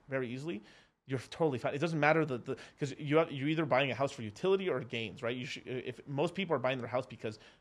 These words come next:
I need a place to have my kids, or I, like, I, I, this, I think this is a great area. I'm gonna live here for a long time. It's a utility, and that's worth it for you, right? But, um,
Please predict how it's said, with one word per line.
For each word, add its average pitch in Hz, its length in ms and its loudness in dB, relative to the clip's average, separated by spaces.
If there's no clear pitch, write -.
I 139 100 2
need 135 180 0
a - 20 -4
place - 260 -4
to - 120 -14
have 120 120 2
my 98 120 -8
kids, 123 420 -2
or 123 100 -2
I, 113 100 -2
like, 113 180 -8
I, 127 140 -2
I, 117 260 -2
this, 127 100 -6
I 113 60 -8
think 127 140 -8
this 110 60 -8
is 117 40 -12
a 117 40 -8
great 110 220 -6
area. 120 220 0
I'm 147 60 -4
gonna 120 120 -4
live 117 140 -6
here 123 80 -6
for - 100 -8
a 104 60 -4
long 117 180 -8
time. 135 220 -2
It's - 120 -12
a 131 40 -8
utility, 135 640 0
and 120 140 0
that's 120 180 2
worth 127 240 0
it 113 60 -6
for 104 160 -4
you, 87 100 -10
right? 110 220 -2
But, 123 240 0
um, 107 340 -2